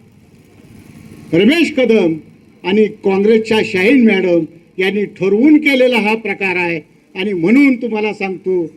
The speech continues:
की हे विरोधक नाहीत, हे राजन पाटलाला सहकार्य करणारी ब-,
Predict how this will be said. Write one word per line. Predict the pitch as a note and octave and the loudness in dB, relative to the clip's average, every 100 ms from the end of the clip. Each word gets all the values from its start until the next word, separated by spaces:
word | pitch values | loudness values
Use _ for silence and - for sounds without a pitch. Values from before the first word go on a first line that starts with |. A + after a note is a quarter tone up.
| _ _ _ | _ _ _
की | A3 | -2
हे | F3+ A#3+ A3+ | 2 2 4
विरोधक | F#3 G3+ A#3 A3+ A3 E3 | 4 4 4 2 0 0
नाहीत, | F3 D#3 F#3+ F#3 - - _ _ _ _ _ _ - | -2 -2 0 0 -2 -10 _ _ _ _ _ _ -4
हे | G#3+ C#4+ | 0 2
राजन | C4 G#3+ G#3 C4 C#4+ | 2 0 0 2 2
पाटलाला | C#4+ A#3 A#3 A#3 A#3+ C#4 B3+ | 2 -4 -2 -2 0 0 0
सहकार्य | A3+ A3 A3 B3+ C4+ C#4 | 2 2 2 0 2 0
करणारी | A3+ A3+ G#3 G#3 B3 C#4+ | 0 -6 -6 -6 -2 -4
ब-, | A#3+ E3 G#3+ G3 G3+ | -4 -8 -10 -8 -12